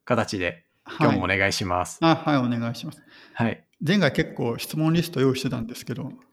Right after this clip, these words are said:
Speaker 1: あ、
Speaker 2: なぜ
Speaker 1: 用意していただいてたんですね。
Speaker 2: ええ、そうなんですよ。<laughs> なんですけど、
Speaker 1: はい。
Speaker 2: 全く質問する時間なかったんで。
Speaker 1: いや、申し訳ない、それは。
Speaker 2: <laughs> 今言ってなかったんですけどね。
Speaker 1: <laughs> で、二回戦ということで。
Speaker 2: ええ、ありがとうございます。
Speaker 1: はい。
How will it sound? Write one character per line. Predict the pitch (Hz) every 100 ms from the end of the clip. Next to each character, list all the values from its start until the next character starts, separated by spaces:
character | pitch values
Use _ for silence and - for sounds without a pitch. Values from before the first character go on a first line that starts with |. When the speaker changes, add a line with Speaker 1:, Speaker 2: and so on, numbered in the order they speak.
| - -
Speaker 1:
あ、 | 165 -
Speaker 2:
な | 143
ぜ | 190
Speaker 1:
用 |
意 | 170 120 -
し | -
て | 160
い |
た | 165
だ | 156
い | 160
て |
た | - 135
ん |
で |
す | 180
ね。 | 156
Speaker 2:
え | 147
え、 |
そ | - 185
う |
な | 147
ん | 110
で | 135
す | 147
よ。 | 131 110 101
<laughs> | 147
な | 160
ん | 147
で | 156 -
す | -
け | 147
ど、 | 123 120 - - -
Speaker 1:
は | 110
い。 | 98 -
Speaker 2:
全 | 135 135 160
く | 151
質 | -
問 | 151 143
す | 147
る | 135
時 | 131
間 | 131 123
な | 120
か |
っ | 127 -
た |
ん | 120 123
で。 |
Speaker 1:
い | - -
や、 | - -
申 | 123 123
し | 120
訳 | 123 123
な | 117
い、 | 101
そ | 107
れ |
は。 | 98 107 156 165 127
Speaker 2:
<laughs> | 156 - 214 208
今 | 185
言 | 147 143
っ |
て | -
な | 175
か | 135
っ | 123
た | 135
ん |
で |
す | -
け | 143
ど | 135
ね。 | 127 247 196 139 151 131 107 -
Speaker 1:
<laughs> | 131 190 - - - - - -
で、 | 110
二 | 117
回 | 123 139
戦 | 135 131
と | 98
い |
う |
こ | 98
と | -
で。 | 98 135
Speaker 2:
え | 131 123
え、 |
あ | 127
り | 139
が | 131
と |
う | 120
ご |
ざ | 117
い | 135 131
ま | 143
す。 | 120
Speaker 1:
は |
い。 | 117